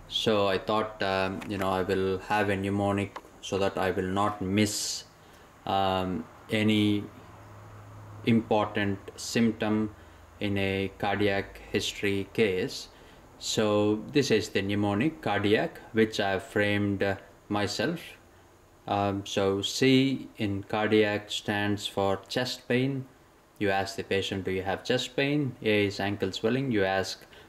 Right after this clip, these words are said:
whether he has got any swelling of the, uh, ankles. R is reduced exercise tolerance, where you ask the patient, uh, how many blocks he is able to walk now,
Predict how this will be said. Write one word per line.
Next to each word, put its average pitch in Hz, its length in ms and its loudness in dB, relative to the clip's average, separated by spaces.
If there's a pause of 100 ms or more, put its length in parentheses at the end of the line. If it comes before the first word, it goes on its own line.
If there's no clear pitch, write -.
whether 98 280 2
he 101 120 -2
has 92 200 0
got 95 260 -2
any 95 320 -4
swelling 101 460 -2
of 95 160 -6
the, 98 260 0 (480)
uh, 95 220 0
ankles. 117 640 0 (1120)
R 117 240 2
is 101 200 0
reduced 101 440 0
exercise 95 440 -2
tolerance, 104 600 2
where 98 380 2 (360)
you 95 120 4
ask 107 320 0
the 95 60 -4
patient, 101 560 -2 (300)
uh, 98 200 2
how 101 140 0
many 98 220 2
blocks 95 400 0
he 95 100 -2
is 87 140 -2
able 95 300 2
to 92 260 -4
walk 98 280 0
now, 101 320 0